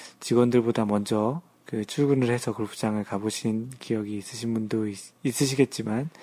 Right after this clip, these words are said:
참 좀 황당한 기분이더라고요.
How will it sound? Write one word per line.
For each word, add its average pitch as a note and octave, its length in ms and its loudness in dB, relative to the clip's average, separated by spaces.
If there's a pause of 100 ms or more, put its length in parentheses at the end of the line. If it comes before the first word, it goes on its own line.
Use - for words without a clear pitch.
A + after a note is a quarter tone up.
(540)
참 A#2 280 -8
좀 G2+ 260 -8
황당한 C#3 640 6 (120)
기분이더라고요. G2+ 760 -6